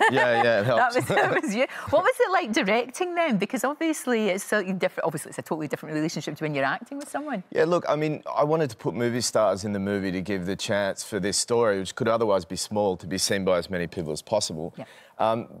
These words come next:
Speaker 2: but it helps to have fantastic actors. I
Speaker 1: It would have been really easy for you to have made the people that do this debunked gay conversion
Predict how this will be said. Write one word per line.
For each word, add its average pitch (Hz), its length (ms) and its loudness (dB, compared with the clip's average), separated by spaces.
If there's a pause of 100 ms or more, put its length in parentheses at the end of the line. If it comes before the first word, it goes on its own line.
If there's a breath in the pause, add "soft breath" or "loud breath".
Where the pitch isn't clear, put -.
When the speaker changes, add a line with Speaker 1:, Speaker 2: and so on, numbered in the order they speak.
(280)
Speaker 2:
but 120 140 0
it 120 80 2
helps 139 260 0
to 123 100 0
have 113 160 0
fantastic 101 560 -2
actors. 107 380 -2
I - 80 -2
Speaker 1:
It - 60 -4
would 226 140 0
have 240 100 -2
been 226 260 2
really 220 240 -2
easy 202 320 -2
for - 160 -6
you 170 360 -2
to - 240 -6
have 165 180 -6
made 165 440 -4
the 160 120 -4
people - 300 -8
that 151 140 -10
do 160 200 -6
this - 500 -8 (760)
debunked 156 800 -2
gay 156 180 0
conversion 147 500 -4